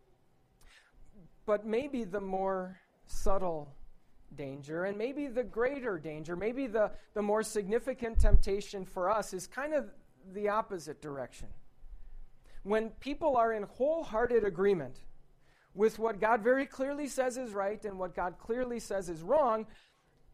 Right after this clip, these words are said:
but the message that they don't want to hear is that day after day, each one of us violates those perfect standards of God.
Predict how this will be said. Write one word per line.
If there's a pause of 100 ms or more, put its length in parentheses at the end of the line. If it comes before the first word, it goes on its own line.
(160)
but
the
message
that
they
don't
want
to
hear (1400)
is
that
day
after
day,
each
one
of
us
violates (280)
those
perfect (540)
standards (280)
of
God.